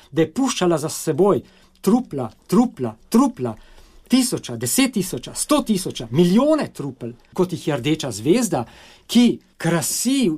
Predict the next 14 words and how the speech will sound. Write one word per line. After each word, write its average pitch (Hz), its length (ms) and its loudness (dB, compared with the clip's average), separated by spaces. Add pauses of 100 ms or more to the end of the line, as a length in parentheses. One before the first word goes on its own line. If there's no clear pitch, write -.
(100)
neke 165 300 -2
vpadnice 233 720 -2
v 190 120 -4
Ljubljano, 170 640 0 (240)
je 120 160 -8
pa 202 140 -8
to 208 220 -4
popolnoma 240 1040 2
druga 147 540 -4
zgodba. 117 600 -8 (160)
Tu 240 200 6
se 233 160 0
pa 202 240 -2
oblast 208 840 0